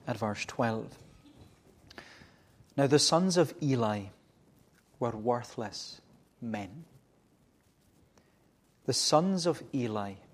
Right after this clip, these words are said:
were worthless men. You know, when you read a passage like this one, which introduces the sons of a priest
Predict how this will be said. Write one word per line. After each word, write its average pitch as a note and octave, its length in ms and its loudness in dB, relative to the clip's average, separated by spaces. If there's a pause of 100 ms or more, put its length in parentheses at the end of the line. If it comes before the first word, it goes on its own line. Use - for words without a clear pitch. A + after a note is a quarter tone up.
(920)
were A#2+ 160 0
worthless B2 840 -4 (920)
men. G#2+ 400 -4 (1500)
You D3 80 0
know, D#3 60 8
when F#3 160 8
you G3+ 80 10
read F3 140 10
a C#3+ 40 8
passage C#3 540 2
like A#2+ 220 2
this C3+ 260 4
one, A2+ 240 2 (1000)
which - 240 -4
introduces D3 800 0
the C3+ 80 -4
sons C#3+ 600 -2
of - 160 -4
a A2+ 80 -2
priest - 680 -2